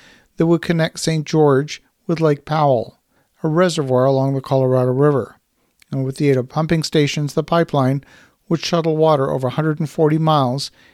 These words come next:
and over two thousand feet of vertical elevation. The goal is to store eighty-six thousand acre feet of water a year in the nearby reservoirs and aquifers,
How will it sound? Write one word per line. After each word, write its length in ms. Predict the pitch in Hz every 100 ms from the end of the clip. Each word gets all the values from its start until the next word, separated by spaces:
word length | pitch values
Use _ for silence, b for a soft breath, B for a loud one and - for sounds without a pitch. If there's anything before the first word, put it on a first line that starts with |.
| b _
and 360 | 190 160 143 180
over 200 | 156 147
two 180 | 143 165
thousand 440 | - 151 143 151
feet 220 | - 175
of 100 | 147
vertical 440 | 139 143 139 - 139
elevation. 640 | 135 135 147 147 127 117 - _ _
The 80 |
goal 260 | 156 175 165
is 120 | 160
to 160 | - 147
store 340 | - 160 156
eighty-six 640 | - 170 160 - 160 - -
thousand 520 | 165 156 151 160 165
acre 260 | 190 156 151
feet 260 | - 151
of 160 | 147 139
water 300 | 143 139 151
a 80 | 160
year 500 | 151 160 147 131 139 _ _ _ _
in 120 | 165
the 80 | 156
nearby 340 | 151 143 143
reservoirs 600 | 139 139 135 135 135 131
and 100 | 135
aquifers, 640 | 139 143 143 - 113 -